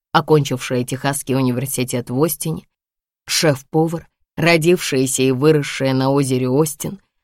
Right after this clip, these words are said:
актриса, немного похожая на Кейт на фотографии в баре. Я открываю ссылку на актрису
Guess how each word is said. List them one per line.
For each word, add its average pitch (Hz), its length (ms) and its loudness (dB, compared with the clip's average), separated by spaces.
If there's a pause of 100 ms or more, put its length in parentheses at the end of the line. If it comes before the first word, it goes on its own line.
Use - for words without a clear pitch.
(120)
актриса, 214 640 4
немного 165 380 2
похожая 143 560 2
на 127 160 0
Кейт 156 340 -2
на 147 80 -4
фотографии 131 640 -2
в 127 80 0
баре. 127 380 -8 (420)
Я 156 220 0
открываю 131 480 0
ссылку 139 440 0
на 131 160 0
актрису - 580 -6